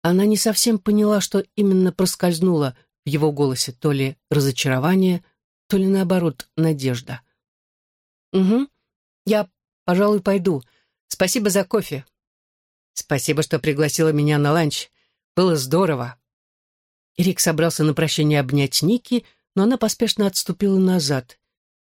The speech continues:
Ей невыносима была сама мысль, что после короткого прикосновения он её сразу отпустит. За спиной у Рика Джесс на прощание небрежно пошевелила пальцами.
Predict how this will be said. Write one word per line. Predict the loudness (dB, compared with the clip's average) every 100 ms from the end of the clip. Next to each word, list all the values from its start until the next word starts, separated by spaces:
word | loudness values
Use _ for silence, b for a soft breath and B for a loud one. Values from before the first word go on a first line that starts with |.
| _ _
Ей | 0 2
невыносима | 2 2 2 0 0 0
была | 2 0
сама | 0 0 0
мысль, | 0 0 -2
что | -4 -4
после | -4 -2 -2
короткого | 0 0 -2 -2 -2
прикосновения | -2 -4 -2 0 2 2 0 -2 b b _ _ -2
он | 0 2
её | 2 0
сразу | 0 -2 0 0
отпустит. | -4 -6 -6 -8 -14 -20 _ _ _ _ _ _ _ _ _ _ -2
За | 0
спиной | 0 0 0 0 -2
у | 0
Рика | 0 0 0 -2
Джесс | 0 0 0 -2
на | -2
прощание | -2 -2 0 2 2 0 b b _
небрежно | 0 0 2 0 2 0
пошевелила | 0 0 0 0 0 0
пальцами. | -2 -2 -4 -4 -6 -8